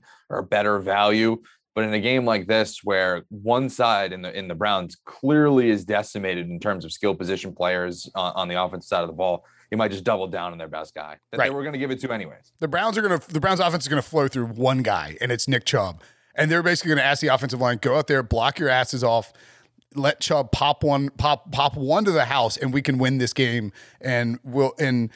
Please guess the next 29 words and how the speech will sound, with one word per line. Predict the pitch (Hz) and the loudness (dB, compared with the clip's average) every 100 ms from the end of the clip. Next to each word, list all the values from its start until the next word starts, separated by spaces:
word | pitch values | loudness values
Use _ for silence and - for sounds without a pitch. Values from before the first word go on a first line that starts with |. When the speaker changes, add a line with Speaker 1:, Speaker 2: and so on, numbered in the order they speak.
| _ - | _ -4
Speaker 2:
if | 151 | 0
you're | - | 2
Cleveland, | - 208 240 202 160 | 4 2 4 2 2
you're | 165 | 2
thinking, | 196 165 156 131 120 _ _ _ _ _ | 2 2 2 2 -2 _ _ _ _ _
you | 139 170 | -4 -2
come | 233 226 | 0 2
away | 214 196 | 2 0
with | |
a | 165 | 0
win | 156 165 | 0 2
here. | 143 131 120 110 - | 2 2 0 -2 -2
You're | 139 | -2
in | |
first | 117 175 180 180 | -2 -2 0 0
place | 190 160 | 0 0
in | 170 | 0
the | 135 | -2
division, | 120 131 151 - 117 101 - _ | 0 2 2 2 0 -4 -8 _
despite | 139 - 160 147 - | -8 0 0 0 0
everything | 226 247 247 240 | 0 0 0 0
that's | 190 | 2
happened | 185 170 | 0 0
to | 175 | -2
you | 151 | 0
this | 139 - | 0 2
season. | 143 123 120 110 107 - _ _ _ _ - | 0 2 0 -2 -6 -12 _ _ _ _ -6
You | - | 0
know, | 147 | 2